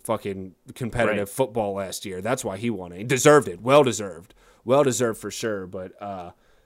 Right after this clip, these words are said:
Speaker 1: there's just
Speaker 2: Yeah,
Speaker 1: a
Speaker 2: no,
Speaker 1: lot
Speaker 2: it'd
Speaker 1: that
Speaker 2: be
Speaker 1: goes
Speaker 2: like,
Speaker 1: into that.
Speaker 2: uh, it would be like if he can't play and Sam Darnold has the play for the year and they make the playoffs. And they're like,
Speaker 1: Potent-
Speaker 2: "Holy shit, Sam Darnold."
Speaker 1: Potential Awuzie?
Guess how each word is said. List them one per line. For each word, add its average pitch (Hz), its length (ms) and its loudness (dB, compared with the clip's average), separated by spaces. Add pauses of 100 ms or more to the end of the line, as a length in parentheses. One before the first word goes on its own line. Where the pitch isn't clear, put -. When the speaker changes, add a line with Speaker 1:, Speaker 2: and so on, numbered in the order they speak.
(100)
Speaker 1:
there's 139 220 2
just 147 80 2
Speaker 2:
Yeah, 123 160 4
Speaker 1:
a 120 40 6
Speaker 2:
no, - 60 -
Speaker 1:
lot - 100 4
Speaker 2:
it'd 113 40 0
Speaker 1:
that 113 60 0
Speaker 2:
be 123 40 2
Speaker 1:
goes 117 160 4
Speaker 2:
like, 110 160 2
Speaker 1:
into 110 120 -2
that. 110 60 0
Speaker 2:
uh, 98 380 -6 (840)
it - 60 0
would 117 100 2
be 113 120 2
like 107 360 0 (380)
if 120 140 -4
he 127 160 0
can't 110 300 -2
play 107 440 0
and 98 400 -6 (440)
Sam 110 380 -2
Darnold 104 500 -4 (380)
has 107 220 0
the 104 80 -8
play 104 240 -2
for 110 120 -6
the 98 80 -4
year 95 420 -8 (180)
and 104 120 -4
they 101 80 0
make 98 200 -2
the - 40 -8
playoffs. 95 480 -6
And 117 120 0
they're 127 100 4
like, 117 60 0
Speaker 1:
Potent- - 20 -8
Speaker 2:
"Holy 120 240 0
shit, 120 240 -6
Sam 120 240 -2
Darnold." 104 380 -2
Speaker 1:
Potential 123 520 2
Awuzie? 127 460 0